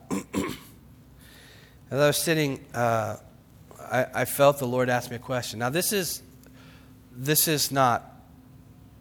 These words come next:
understand that when I share with you something, I, I'm not saying that this is infallible. This is just an impression that I got. So I just want you,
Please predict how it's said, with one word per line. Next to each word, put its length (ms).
understand 600
that 120
when 120
I 100
share 300
with 140
you 80
something, 520
I, 260
I'm 180
not 180
saying 260
that 100
this 200
is 60
infallible. 680
This 140
is 140
just 220
an 80
impression 480
that 120
I 80
got. 260
So 100
I 40
just 140
want 240
you, 200